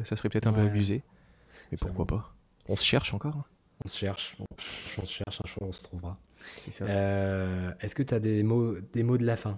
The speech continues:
Speaker 1: Non, non, non, bah non, comme d'habitude, vous pouvez nous retrouver sur les réseaux sociaux si vous nous cherchez. On va pas le dire cette fois, ça sera à vous de trouver,
Speaker 2: Non.
Speaker 1: euh.
Speaker 2: Euh, Sherlock, trouvez vous-même.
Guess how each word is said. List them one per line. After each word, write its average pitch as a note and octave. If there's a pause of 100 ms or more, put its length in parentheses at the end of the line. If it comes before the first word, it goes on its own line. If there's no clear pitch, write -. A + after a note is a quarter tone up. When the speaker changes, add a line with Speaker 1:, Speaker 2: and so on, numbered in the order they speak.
(760)
Speaker 1:
Non, B2
non, G2+
non, A2
bah F2
non, A#2
comme F#2+
d'habitude, E2+
vous G#2
pouvez -
nous F#2
retrouver -
sur -
les F#2+
réseaux C3+
sociaux B2+
si -
vous A2+
nous G#2+
cherchez. - (460)
On A2
va A2
pas A#2
le A2+
dire A#2+
cette -
fois, A2+ (260)
ça -
sera G2+
à -
vous G#2+
de -
trouver, A2+
Speaker 2:
Non. A#2
Speaker 1:
euh. F#2+ (200)
Speaker 2:
Euh, G#2+ (500)
Sherlock, A2
trouvez A2
vous-même. G#2+